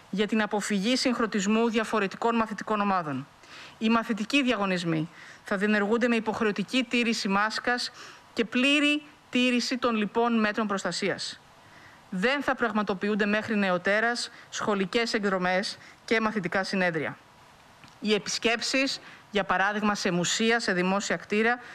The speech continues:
θα πραγματοποιούνται ένα τμήμα. Το ίδιο και η σχολική περίπατη σε εξωτερικούς χώρους. Όσον αφορά στα αθλήματα,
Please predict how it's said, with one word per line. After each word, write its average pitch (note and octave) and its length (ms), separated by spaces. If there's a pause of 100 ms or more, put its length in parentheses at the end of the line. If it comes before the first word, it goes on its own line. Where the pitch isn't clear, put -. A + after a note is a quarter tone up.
(160)
θα A#3 100
πραγματοποιούνται A3+ 640
ένα B3+ 140
τμήμα. G3+ 480 (380)
Το G3 140
ίδιο A#3+ 500 (300)
και - 100
η A3+ 80
σχολική A3 480
περίπατη G3+ 680 (240)
σε - 140
εξωτερικούς G3 580
χώρους. D#3 520 (1800)
Όσον B3+ 320
αφορά C4 340
στα C4+ 160
αθλήματα, A3+ 540